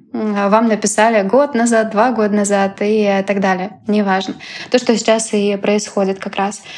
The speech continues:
То есть поиск по, э, своим, э, м, каналам, в том числе, э, по коллегам, по другим компаниям, к примеру, э, и так далее. Это самый, э,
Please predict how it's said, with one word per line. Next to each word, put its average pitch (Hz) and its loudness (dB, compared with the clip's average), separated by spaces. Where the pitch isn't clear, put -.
То 233 2
есть 220 -2
поиск 269 2
по, 233 2
э, 196 2
своим, 214 0
э, - 0
м, 196 -2
каналам, 294 2
в 226 -2
том 233 0
числе, 220 0
э, 214 2
по 220 2
коллегам, 269 2
по 220 2
другим 240 4
компаниям, 247 2
к 208 -14
примеру, 202 -2
э, 214 2
и - 0
так 226 0
далее. 202 2
Это 254 2
самый, 233 2
э, 208 2